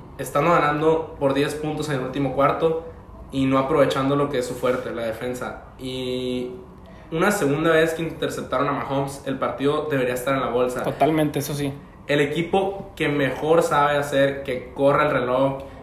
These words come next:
Speaker 1: que el tiempo se acabe para sus rivales, son los forty-niners, y desgraciadamente no lo lograron en el juego más importante. Así que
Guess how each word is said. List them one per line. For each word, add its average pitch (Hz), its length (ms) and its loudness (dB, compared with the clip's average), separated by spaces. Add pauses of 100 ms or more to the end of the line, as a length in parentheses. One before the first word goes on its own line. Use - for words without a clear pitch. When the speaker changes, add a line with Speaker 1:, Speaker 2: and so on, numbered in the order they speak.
(220)
Speaker 1:
que 131 500 4
el 123 160 -2
tiempo 139 580 2
se - 180 -4
acabe 139 420 2
para 139 200 2
sus 139 140 -2
rivales, 131 360 2
son 135 140 -4
los 135 100 -2
forty-niners, 139 600 -2 (560)
y 165 420 0
desgraciadamente 135 920 -2
no 139 400 0
lo 135 80 0
lograron 127 580 0
en 123 160 -6
el 120 80 -6
juego 127 300 2
más 135 300 0
importante. 110 640 -6 (340)
Así 135 300 -4
que 151 420 0